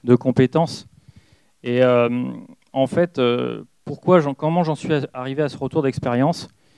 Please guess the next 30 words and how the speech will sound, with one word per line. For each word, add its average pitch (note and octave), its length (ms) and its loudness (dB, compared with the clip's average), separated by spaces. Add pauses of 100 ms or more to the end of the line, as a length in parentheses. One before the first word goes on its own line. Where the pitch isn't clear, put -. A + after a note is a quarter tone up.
(180)
Eh B2 80 -2
bien, C#3+ 220 -2
on C3 260 -2
était D3+ 360 0
en C3 180 -2
pleine D3 420 -6
crise, C#3 240 -12
c'est-à-dire C3 540 -2 (480)
on B2 180 2
était D3+ 520 6 (180)
sur C3+ 200 -4
un C3+ 120 0
incident D3+ 500 2
en A#2+ 60 -4
production E3+ 520 -6 (480)
à A#2 120 -10
un B2+ 80 -2
instant D3 280 -4
T, C#3+ 280 -4 (720)
et, E3 340 4
euh, B2 260 10
on B2 200 6
avait C3 160 4
un D3+ 100 0
afflux D3 260 0
de - 60 -16
commandes C#3+ 460 2 (360)
sur - 160 -10
le C3 100 -2
site, - 360 -16